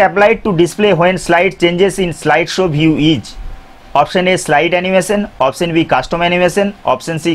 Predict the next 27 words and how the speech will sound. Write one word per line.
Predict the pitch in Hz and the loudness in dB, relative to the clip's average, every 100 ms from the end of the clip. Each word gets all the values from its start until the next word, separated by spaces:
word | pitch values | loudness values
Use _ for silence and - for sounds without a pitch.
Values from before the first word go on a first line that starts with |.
| - | 0
কাস্টম | 127 - 156 131 | -4 -2 -6 -2
ট্রানজিশন। | 123 127 151 196 202 226 - - - - 120 | -2 -2 -2 0 -2 -6 -20 -20 -20 -4 -2
অপশন | - 156 156 | -2 -4 -2
ডি, | 175 247 | -2 -4
স্লাইড | - 127 139 151 | -4 0 0 -2
ট্রানজিশন। | 135 117 107 101 98 95 - - - - - - - - | -2 -2 -4 -8 -10 -12 -18 -20 -20 -20 -20 -20 -20 -4
তো | 139 151 | 0 2
এই | 151 | 2
কোশ্চেনের | 175 165 196 196 151 | 0 2 2 2 2
অ্যান্সারটা | 147 165 160 185 170 | 0 -2 0 0 2
হবে | 175 247 403 - - - - | 2 0 0 -14 -20 -18 -4
স্লাইড | 127 135 170 - - | 0 0 -2 -6 -4
ট্রানজিশন। | 117 110 107 101 98 - - - - - - - - - - | -2 -2 -6 -8 -10 -10 -20 -20 -20 -20 -20 -20 -20 -8 0
Which | 226 240 220 | 0 2 4
element | 202 214 226 220 | 4 4 2 2
of | 202 - | 2 0
worksheet | 160 165 - 175 - | 0 0 -2 -2 0
can | 160 175 | -2 0
be | 185 185 | -2 0
protected | 160 180 180 196 - | -2 -2 -2 -4 0
from | 180 147 - 131 | -2 -2 -4 -4
accidental | - 156 160 156 185 139 | -2 -4 -2 0 0 0
modification? | 117 113 110 104 101 98 135 | 0 -2 -2 -4 -6 -2 0
Contents, | 143 139 180 185 - - 123 | 0 0 -2 -2 -10 -4 -2
objects, | 123 120 185 190 - - | 0 0 -2 -2 -20 -20
scenario, | - 135 147 165 220 - 117 | -6 -2 0 0 -2 -2 0
all | 120 | 2